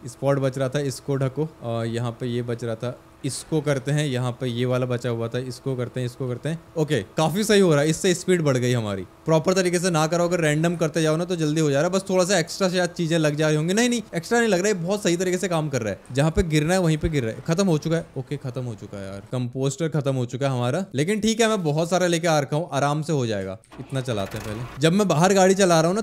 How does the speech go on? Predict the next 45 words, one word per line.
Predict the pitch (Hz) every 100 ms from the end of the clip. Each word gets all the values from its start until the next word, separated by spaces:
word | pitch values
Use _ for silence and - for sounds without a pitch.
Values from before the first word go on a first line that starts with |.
| 220
तब | 170
जाके | 175 180 196
कोई | 196 196
कंपोस्ट | 180 151 165 165
वगैरह | 170 170
गिर | 170 135 151
नहीं | 160
रहा, | 156
तो | 165 190
हमारा | 175 156 180
खर्च | 180 156 147
कुछ | 170 165
नहीं | 147
हो | 117
रहा | 110
उस | 110
टाइम | 117 101
पर। | 113
तो | 120
ये | 135 160
चीज़ | 196 175
बहुत | 147 151
सही | 143 139
चीज़ | 147 127
है | 135 156 -
कि, | 143 170 160
अ, | 131 135
तभी | - 156 202
यूज़ | 180 185 185
हो | 160
रहा | 202
है | 208
जब | 202 - -
एक्चुअल | 156 - 185
में | 185 135
जा | 131 127
रहा | 107
है, |
जब | 123
उसमें | 139 - 151
निकल | 127 143 131
रहा | 110
है |
उसमें | 98 104
से। | 104